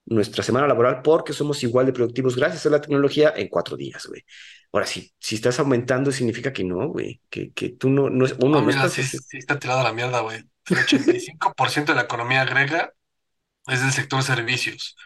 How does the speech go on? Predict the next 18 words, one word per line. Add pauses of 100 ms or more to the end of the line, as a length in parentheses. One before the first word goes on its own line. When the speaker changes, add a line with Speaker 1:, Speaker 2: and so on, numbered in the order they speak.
(120)
Speaker 1:
Te
digo,
Speaker 2:
El
Speaker 1:
güey.
Speaker 2:
doce
por
ciento
de
industria (720)
y (180)
el
tres
por
ciento
del
sector
primario,
güey.